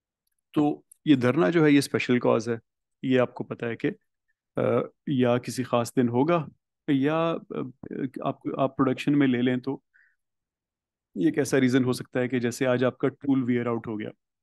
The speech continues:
जैसे आज आपकी मशीन में लुब ऑयल कम हो गया, तो उस, वो स्पेशल कॉजेज होते हैं। लेकिन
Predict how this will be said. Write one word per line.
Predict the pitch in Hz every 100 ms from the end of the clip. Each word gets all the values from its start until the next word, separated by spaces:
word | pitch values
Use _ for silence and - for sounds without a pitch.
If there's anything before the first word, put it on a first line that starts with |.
| _ _ _ _ _ -
जैसे | 123 -
आज | 127 123 120
आपकी | 123 113 -
मशीन | 117 117 120 120
में | 127 127
लुब | 135 135
ऑयल | 135 127
कम | 123 117
हो | 113
गया, | 107 107
तो | _ _ - 139 151
उस, | 127
वो | 151
स्पेशल | 151 131 120 120
कॉजेज | 123 117 117
होते | 113 - 117
हैं। | 117 _ _ _ _ _ _ _
लेकिन | 127 127 175 208